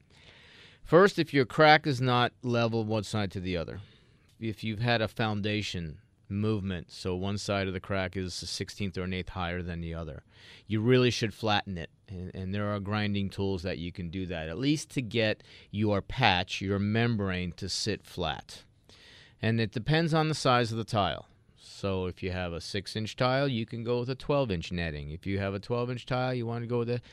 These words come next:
sixteen or an eighteen-inch netting. If you have a twenty-four-inch tile, sometimes we have to put nettings together, get up to thirty-six inches wide.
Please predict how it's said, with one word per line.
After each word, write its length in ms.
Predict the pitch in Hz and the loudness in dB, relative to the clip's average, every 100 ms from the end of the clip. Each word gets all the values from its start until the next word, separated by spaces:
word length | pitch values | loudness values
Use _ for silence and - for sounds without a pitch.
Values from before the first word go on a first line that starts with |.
| - - | -20 -18
sixteen 580 | - 139 131 - 135 120 | -4 -2 -2 -2 -2 0
or 160 | 120 123 | 2 0
an 100 | 120 | 0
eighteen-inch 760 | 139 139 - - 101 92 80 92 | 0 -2 -2 -2 -2 -2 -4 -4
netting. 400 | 85 78 65 73 _ - - _ | -4 -4 -8 -14 _ -20 -20 _
If 160 | - 85 | -8 -4
you 60 | 101 | -2
have 140 | 104 | -2
a 60 | 104 | -4
twenty-four-inch 720 | - 113 117 - 123 120 - | -4 -2 0 2 2 2 0
tile, 300 | 127 127 131 | 4 4 4
sometimes 560 | - 104 107 113 110 | 0 -4 0 0 0
we 140 | 110 120 | 0 2
have 180 | 123 - | 2 0
to 80 | 127 | 0
put 220 | - 123 | 2 2
nettings 400 | 123 123 127 120 | 0 0 0 -4
together, 500 | 131 120 131 131 90 | -2 4 4 4 2
get 300 | 82 101 110 | 0 0 2
up 140 | 110 | 0
to 100 | 104 | -6
thirty-six 680 | - 120 117 117 - 101 - | -2 0 2 0 -4 -6 -6
inches 320 | 92 - 87 | -8 -8 -8
wide. 460 | 87 80 65 67 | -6 -6 -8 -12